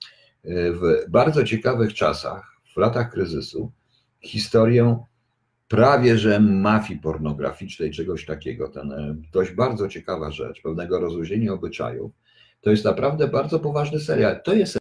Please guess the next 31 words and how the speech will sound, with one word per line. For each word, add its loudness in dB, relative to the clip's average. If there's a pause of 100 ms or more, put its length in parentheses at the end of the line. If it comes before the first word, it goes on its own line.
(100)
element 0
i 2
do, 2
i 0
po 0
taki-, -2
po 0
robieniu 0
takich 0
seriali 0
zaczyna -6
się -6
wrzucać -2
różnego -4
rodzaju -2
nasi -4
matki, -8
nasi -8
ojcowie, -2 (420)
na -2
różnego -8
rodzaju -4
historie 0 (380)
dodatkowe, 0 (240)
bo 0
tak -4
to -4
się -2
robi 0
na -6
świecie. -16